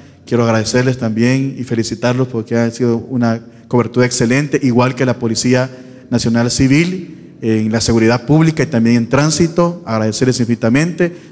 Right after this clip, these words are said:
todas las atenciones que han tenido con nosotros. Así que también sea un éxito de este pueblo que, que se pone en pie, ¿no? y va hacia la cuna de su profeta.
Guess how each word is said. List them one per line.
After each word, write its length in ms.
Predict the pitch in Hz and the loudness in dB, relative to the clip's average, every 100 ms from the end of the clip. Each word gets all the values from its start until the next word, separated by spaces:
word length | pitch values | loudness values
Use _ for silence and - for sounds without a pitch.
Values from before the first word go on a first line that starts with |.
| - | -2
todas 160 | 135 | 0
las 140 | 127 123 | 2 0
atenciones 580 | 117 110 - 127 127 123 | 0 -2 0 2 2 0
que 100 | 113 | -2
han 120 | 110 | 0
tenido 400 | 113 113 113 113 - - | 2 4 4 0 -12 -8
con 160 | 117 113 | -2 -2
nosotros. 260 | 107 110 110 | -2 -2 -2
Así 100 | 120 | -2
que 120 | 120 | -2
también 280 | 110 113 113 | 0 -2 0
sea 160 | 117 | 2
un 120 | 113 | 2
éxito 420 | 135 - 170 180 180 - - - | 0 0 0 -2 -4 -10 -16 -4
de 80 | 135 | -2
este 140 | 131 | -2
pueblo 420 | - 127 123 113 | 0 0 2 0
que, 220 | - 107 - - - - | -4 -10 -10 -20 -20 -6
que 80 | 131 | -2
se 140 | 127 | -2
pone 260 | 120 135 131 | 0 0 0
en 80 | 110 | -2
pie, 240 | 127 123 | 0 0
¿no? 180 | 107 110 | -2 -8
y 120 | 117 | -4
va 260 | 110 113 113 | 0 0 -2
hacia 180 | 113 110 | -4 -4
la 100 | 107 | -2
cuna 360 | 110 107 107 | -2 0 0
de 140 | 107 107 | -2 -6
su 120 | - | -6
profeta. 460 | - - - - | -8 -12 -14 -16